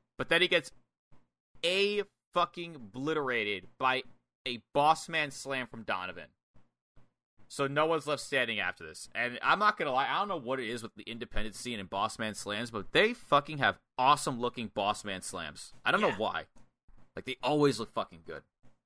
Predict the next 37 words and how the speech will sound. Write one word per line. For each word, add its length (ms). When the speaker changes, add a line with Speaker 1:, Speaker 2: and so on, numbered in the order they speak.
Speaker 2:
The 60
Boss 280
Man 200
Slam, 260
the 80
Black 260
Hole 180
Slam. 520
Speaker 1:
To 120
the 100
point 340
Speaker 2:
What, 240
Speaker 1:
where 120
if 60
Speaker 2:
what, 100
Speaker 1:
I 60
Speaker 2:
what, 200
what 80
does 140
Corbin 360
call 280
it? 160
End 140
of 60
Speaker 1:
Uh, 280
Speaker 2:
days? 180
Whatever 160
Speaker 1:
end 120
Speaker 2:
you 60
Speaker 1:
of, 60
Speaker 2:
call 100
it. 40
Speaker 1:
uh, 420
uh, 80
he 120
called, 420
um, 440